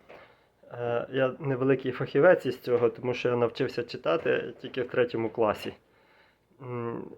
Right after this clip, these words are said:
великий привіт моїй першій вчительці Алі Борисівні, яка хотіла відправити мене, е, в школу для розумово відсталих, щоб позбутися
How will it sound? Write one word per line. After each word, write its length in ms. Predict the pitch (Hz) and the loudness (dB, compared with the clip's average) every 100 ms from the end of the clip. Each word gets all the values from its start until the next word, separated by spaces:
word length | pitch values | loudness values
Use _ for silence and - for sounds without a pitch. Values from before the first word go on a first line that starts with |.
| - - - 127 | -18 -16 -14 -6
великий 380 | 123 127 131 123 | 4 4 4 0
привіт 300 | 127 123 123 | -2 0 0
моїй 200 | 123 117 | -2 -2
першій 320 | 123 113 123 | -2 -2 -4
вчительці 500 | 110 123 123 101 - | -4 -4 -4 -2 0
Алі 180 | 110 110 | 0 0
Борисівні, 640 | 107 110 104 - 101 101 | 0 0 0 -4 -6 -4
яка 200 | 104 - | -4 -8
хотіла 360 | 101 - 113 107 | -10 -10 -6 -4
відправити 600 | 107 - 110 107 107 113 | -4 -2 0 0 -2 -6
мене, 400 | 104 107 104 98 - _ _ _ _ _ 131 | -4 0 0 -2 -12 _ _ _ _ _ -12
е, 80 | |
в 120 | 117 - | -12 -10
школу 380 | - 127 113 | -4 0 0
для 220 | 107 107 107 | 0 -2 0
розумово 420 | 110 113 117 110 | 0 2 2 2
відсталих, 480 | 107 - 110 104 - | 0 0 2 2 -4
щоб 300 | 113 113 110 | -10 -10 -10
позбутися 760 | 113 113 117 107 - - 110 | -10 -8 -8 -8 -10 -8 -8